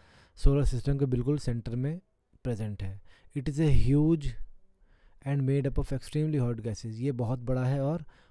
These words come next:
बहुत ही ज़्यादा गर्म गैसों से मिलके बना है। It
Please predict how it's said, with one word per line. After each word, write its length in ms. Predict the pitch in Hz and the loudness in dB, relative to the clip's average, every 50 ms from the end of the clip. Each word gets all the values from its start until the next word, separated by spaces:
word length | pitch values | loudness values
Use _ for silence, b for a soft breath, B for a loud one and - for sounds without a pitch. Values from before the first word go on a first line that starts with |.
| b b 123 | b b -6
बहुत 340 | 120 123 113 127 131 - | -4 -2 0 0 -2 -2
ही 100 | 156 151 | -2 -2
ज़्यादा 420 | 139 135 131 127 123 139 139 135 - _ _ _ _ _ _ _ _ _ _ _ _ _ - | -2 -2 -2 -2 -2 -4 -6 -6 -10 _ _ _ _ _ _ _ _ _ _ _ _ _ -18
गर्म 360 | 135 127 131 131 135 139 139 | -12 -8 -6 -4 -4 -4 -4
गैसों 280 | 117 117 110 110 113 113 | -4 -4 -4 -4 -4 -4
से 100 | 123 123 | -4 -6
मिलके 260 | 117 110 101 - 110 | -6 -6 -8 -10 -10
बना 220 | 98 101 101 95 | -10 -8 -10 -10
है। 220 | 95 95 95 95 - b b b b b b b b - | -10 -12 -12 -14 -18 b b b b b b b b -10
It 100 | 151 | -10